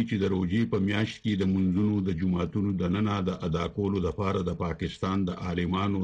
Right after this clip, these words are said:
د یوې ډلې او د پاکستان د صدر ترمنځ د روانې میاشتې په اتلسم تاریخ یوه لوزنامه شوې ده. په دغه لوزنامه کې د جماعتونو منتظمین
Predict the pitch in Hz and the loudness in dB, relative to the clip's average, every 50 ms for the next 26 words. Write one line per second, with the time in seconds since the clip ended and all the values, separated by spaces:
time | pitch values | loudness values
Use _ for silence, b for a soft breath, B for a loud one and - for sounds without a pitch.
0 | 90 87 87 87 85 82 80 76 73 98 98 104 101 95 98 95 - _ - - | 0 0 0 0 0 0 0 0 0 0 2 2 2 2 0 -2 -6 _ -2 0
1 | 98 101 101 101 - 117 110 104 - 117 104 - - 127 123 127 123 113 104 - | 0 2 2 2 2 2 0 0 0 -2 -4 -2 0 0 2 2 2 2 0 0
2 | - 123 117 120 113 110 - - 101 90 95 104 113 113 113 104 110 104 92 95 | 0 0 0 2 0 0 -2 -2 0 0 2 2 2 2 2 2 2 2 2 0
3 | 90 92 92 101 104 107 104 98 98 98 101 107 107 - - - 98 95 92 - | 0 0 0 0 2 2 2 2 0 2 0 0 -2 -2 -2 -2 -2 -2 -2 -2
4 | 95 90 87 87 - 92 87 87 - - 117 123 117 - - 90 87 90 90 90 | -4 -4 -4 -6 -2 -2 -2 -2 0 0 0 0 0 0 0 -2 0 0 -2 0
5 | 101 92 85 82 82 80 85 85 80 78 85 82 85 87 92 90 82 80 78 - | 0 0 0 0 0 0 0 0 0 0 0 0 2 2 2 2 0 -2 -6 -8
6 | - - - - 107 90 85 82 85 85 78 80 - - - 104 98 107 147 139 | -8 -6 -2 0 0 0 0 0 0 -2 -2 -4 -8 -4 -2 0 2 2 2 2
7 | 139 143 131 123 117 104 101 107 104 107 117 123 120 120 - 120 123 117 107 104 | 2 2 2 2 2 2 2 2 2 2 2 0 0 0 0 0 2 2 2 0
8 | 90 92 98 95 95 95 92 - - 120 120 120 117 110 104 98 95 85 - 95 | 2 2 0 2 2 0 0 0 0 0 2 2 2 2 2 2 0 0 0 0
9 | 85 78 92 90 95 110 110 95 | 0 2 2 2 4 4 4 2